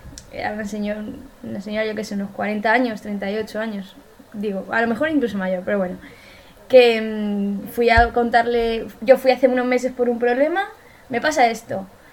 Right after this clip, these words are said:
¿vale? Me dio un tratamiento, tres meses después vuelvo y le digo, "Me sigue pasando esto, pero es que encima me ha empeorado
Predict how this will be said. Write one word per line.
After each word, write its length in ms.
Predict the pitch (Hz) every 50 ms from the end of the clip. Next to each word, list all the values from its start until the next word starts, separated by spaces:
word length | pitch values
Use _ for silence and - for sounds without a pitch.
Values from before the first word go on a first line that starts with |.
| - -
¿vale? 280 | - 131 160 214 262 311
Me 120 | 285 240
dio 160 | 214 220 220 214
un 320 | 220 226 220 220 220 214
tratamiento, 680 | 220 226 226 220 220 240 277 311 311 285 - 339 359 427 440 - - - - - - - - - - - - - -
tres 200 | 269 262 269 269
meses 300 | 262 262 254 262 254 240
después 520 | 247 240 240 - 254 262 285 339 330 254 220
vuelvo 340 | 208 240 240 247 254 262 302
y 60 | 320
le 120 | 294 247
digo, 480 | 233 233 220 214 214 208 202 190 190 - - - - - - -
"Me 300 | 226 220 220 214 214 220
sigue 220 | 214 277 285 320 320
pasando 320 | 311 285 285 277 269 269
esto, 360 | 285 277 - - 349 349 349 - -
pero 160 | 240 233 247
es 100 | 247 -
que 100 | - 269
encima 460 | 262 - 269 269 277 294 320 349 - - - - -
me 160 | - 233 240 240
ha 40 |
empeorado 680 | 254 269 269 269 262 226 220 214 220 226 240 269 339 427